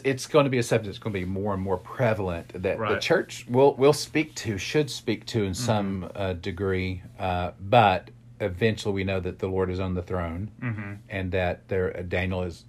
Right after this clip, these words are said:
Speaker 1: talks about this day that righteousness will prevail.
Speaker 2: Right.
Speaker 1: And
Speaker 2: Yeah.
Speaker 1: that's gonna happen.
Speaker 2: Yes.
Speaker 1: It's getting closer, and I think things are moving quicker, and,
Speaker 2: Mm-hmm.
Speaker 1: um, I would just say have your heart ready.
Speaker 2: Ah, without a doubt, without a doubt.
Speaker 1: Yeah.
Speaker 2: I mean, they,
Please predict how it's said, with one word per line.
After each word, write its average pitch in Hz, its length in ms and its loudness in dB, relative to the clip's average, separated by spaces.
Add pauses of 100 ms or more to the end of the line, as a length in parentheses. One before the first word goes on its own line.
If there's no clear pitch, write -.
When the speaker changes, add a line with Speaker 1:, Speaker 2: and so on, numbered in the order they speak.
Speaker 1:
talks - 380 -6
about 85 420 -4
this 90 160 -8
day 92 280 -2
that 85 320 -4 (400)
righteousness 95 720 0
will 82 120 -8
prevail. 85 680 -4
Speaker 2:
Right. 95 280 -2 (120)
Speaker 1:
And 95 120 -4
Speaker 2:
Yeah. 98 60 0
Speaker 1:
that's 123 140 0
gonna 139 200 0
happen. 98 520 -4
Speaker 2:
Yes. 104 200 -8 (180)
Speaker 1:
It's 113 160 -2
getting 117 180 2
closer, 131 800 0
and 104 140 -4
I 101 80 -4
think 101 260 -8
things 95 220 -6
are 90 80 -4
moving 92 260 -4
quicker, 107 520 -2 (200)
and, 92 420 -6
Speaker 2:
Mm-hmm. 92 180 -4
Speaker 1:
um, 87 100 -6 (120)
I 95 120 -6
would 95 160 -6
just 92 160 -8
say 92 140 -4
have 92 180 -2
your 90 80 -2
heart 90 180 -6
ready. 78 340 -12 (140)
Speaker 2:
Ah, 110 240 0 (120)
without 113 760 -4
a 113 100 -4
doubt, 92 360 -6
without 104 280 -6
a 101 40 -8
doubt. 101 240 -6
Speaker 1:
Yeah. - 80 -4
Speaker 2:
I 120 80 0
mean, 120 160 0
they, 127 420 0